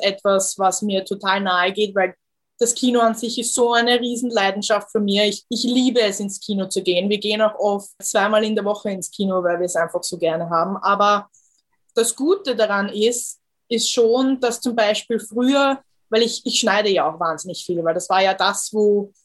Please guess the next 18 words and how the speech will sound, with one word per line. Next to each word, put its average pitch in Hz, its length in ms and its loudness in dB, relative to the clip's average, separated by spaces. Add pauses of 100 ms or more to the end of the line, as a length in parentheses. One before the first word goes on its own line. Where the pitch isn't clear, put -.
(280)
man 233 120 0
mir 226 120 2
gesagt 214 380 0
hat 226 120 0
in 220 100 0
der 202 100 0
Filmschule, 220 540 0
okay, 220 260 2
ich 226 140 -4
muss 220 180 -4
mir 220 160 0
ein 208 100 -2
zweites 196 300 0
Standbein 196 360 0
überlegen, 226 380 2
weil 208 120 2
wie 196 80 0
gesagt, 208 440 -2